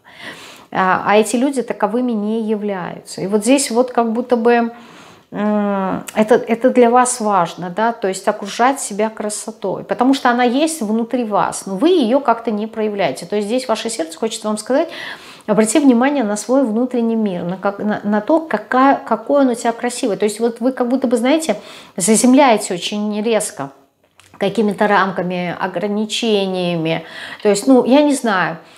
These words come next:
а, элементарно хочется как-то вот, а, девушке, да, хочется одеть такое вот платьице лёгкое, э, может быть, шифон, может быть, ну, вот что-то такое вот прям очень, а, ну, вот,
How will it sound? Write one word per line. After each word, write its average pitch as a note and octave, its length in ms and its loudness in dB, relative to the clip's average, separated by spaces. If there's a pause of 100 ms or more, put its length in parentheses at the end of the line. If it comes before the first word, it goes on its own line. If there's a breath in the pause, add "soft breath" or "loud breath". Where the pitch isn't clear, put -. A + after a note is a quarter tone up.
(160 loud breath)
а, F#3+ 280 -2
элементарно A3+ 640 0
хочется G#3+ 420 -4
как-то G#3 340 -4
вот, G3 200 -8 (420)
а, F3+ 200 -12
девушке, F#3 480 2
да, G3+ 160 4
хочется G3+ 400 -2
одеть G#3 260 -4
такое - 240 -4
вот F#3+ 180 -10
платьице G#3+ 480 -2
лёгкое, G3 600 -4 (560 loud breath)
э, - 160 -10
может F#3+ 220 -8
быть, F3 100 -6
шифон, F#3+ 520 -2
может F#3 280 -4
быть, F#3 320 -4
ну, G3+ 160 -2
вот G3+ 240 -4 (320)
что-то - 400 0
такое B3 400 4
вот A3 180 -6
прям A3 320 -4 (440 loud breath)
очень, A3 460 -4
а, G3 680 0
ну, B3+ 100 2
вот, A#3 160 -2